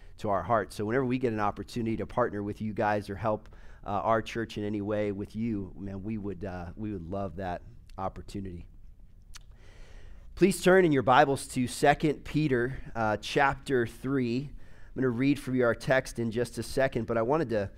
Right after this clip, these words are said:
just give you a snapshot into my heart this morning.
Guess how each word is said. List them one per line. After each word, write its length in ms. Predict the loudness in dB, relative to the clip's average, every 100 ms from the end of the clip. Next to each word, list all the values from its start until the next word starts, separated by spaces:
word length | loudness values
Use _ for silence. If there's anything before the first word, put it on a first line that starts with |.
| -16 -10
just 180 | -6 -2
give 160 | 0 2
you 140 | 2
a 40 | 2
snapshot 920 | -2 0 4 4 2 2 6 6 4
into 240 | -2 0
my 200 | 0 0
heart 320 | 2 2 2 0
this 200 | -8 -4
morning. 380 | -4 -4 -6